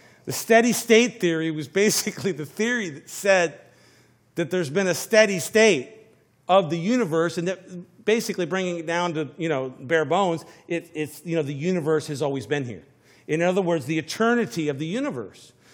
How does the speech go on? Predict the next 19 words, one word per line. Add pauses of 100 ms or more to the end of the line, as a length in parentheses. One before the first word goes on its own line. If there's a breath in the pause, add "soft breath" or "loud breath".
So
we
don't
need
an
explanation
for
the
universe
because
the
universe
just
has
always (420 soft breath)
been
here. (1400 loud breath)
Well,
that